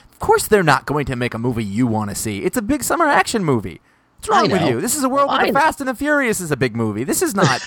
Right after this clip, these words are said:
Speaker 1: <laughs> You are not the one. You
Speaker 2: No, I
Speaker 1: have
Speaker 2: know,
Speaker 1: your
Speaker 2: I know,
Speaker 1: Transform-,
Speaker 2: but you know,
Speaker 1: Transporter
Speaker 2: you don't
Speaker 1: movies.
Speaker 2: think give Snake Eyes a mouth. That's all. That's all I'm
Speaker 1: Fuck the
Speaker 2: saying.
Speaker 1: mouth.
Speaker 2: The
Speaker 1: You know
Speaker 2: thing
Speaker 1: what
Speaker 2: is
Speaker 1: annoyed
Speaker 2: that
Speaker 1: me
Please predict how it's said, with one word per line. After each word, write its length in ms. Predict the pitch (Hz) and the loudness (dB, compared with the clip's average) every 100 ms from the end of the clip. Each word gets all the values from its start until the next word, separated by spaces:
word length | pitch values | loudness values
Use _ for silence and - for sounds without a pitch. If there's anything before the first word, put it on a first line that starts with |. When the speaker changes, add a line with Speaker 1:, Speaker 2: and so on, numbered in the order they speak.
| - | -16
Speaker 1:
<laughs> 100 | - | -2
You 200 | 233 330 | 4 8
are 120 | 294 | 8
not 320 | 196 156 151 | 6 4 2
the 80 | 143 | 0
one. 560 | 127 120 107 135 233 269 _ _ _ _ - - 202 | 0 0 -2 -2 -6 -8 _ _ _ _ -10 -8 0
You 60 | |
Speaker 2:
No, 120 | 277 | 2
I 80 | 330 | 4
Speaker 1:
have 120 | 311 | 4
Speaker 2:
know, 80 | 240 | 4
Speaker 1:
your 60 | 185 208 240 | 2 0 0
Speaker 2:
I 20 | |
know, 420 | 175 139 151 202 | 0 2 2 0
Speaker 1:
Transform-, 0 | |
Speaker 2:
but 80 | 240 220 | 0 -2
you 0 | |
know, 60 | |
Speaker 1:
Transporter 500 | 214 208 240 269 285 | -2 -4 0 0 0
Speaker 2:
you 100 | 269 | 0
don't 80 | 294 | 0
Speaker 1:
movies. 120 | 302 | 0
Speaker 2:
think 140 | 277 247 | -2 -2
give 120 | 269 | -2
Snake 240 | - 277 | 0 0
Eyes 140 | 277 285 | 0 0
a 60 | |
mouth. 580 | 311 359 294 131 - - | 0 2 0 -2 -4 -12
That's 220 | - 339 - | -4 -2 0
all. 240 | 147 151 | 0 0
That's 200 | 233 302 | 0 0
all 100 | 202 | 0
I'm 60 | 170 | 0
Speaker 1:
Fuck 80 | 151 | 0
the 60 | |
Speaker 2:
saying. 180 | 135 151 | 2 2
Speaker 1:
mouth. 240 | 165 123 | 2 0
Speaker 2:
The 80 | - | -2
Speaker 1:
You 0 | |
know 40 | 294 | 0
Speaker 2:
thing 80 | 302 | 2
Speaker 1:
what 80 | 294 | 0
Speaker 2:
is 80 | 214 | 2
Speaker 1:
annoyed 160 | 233 | 0
Speaker 2:
that 40 | 240 | 0
Speaker 1:
me 240 | 302 330 | -4 -6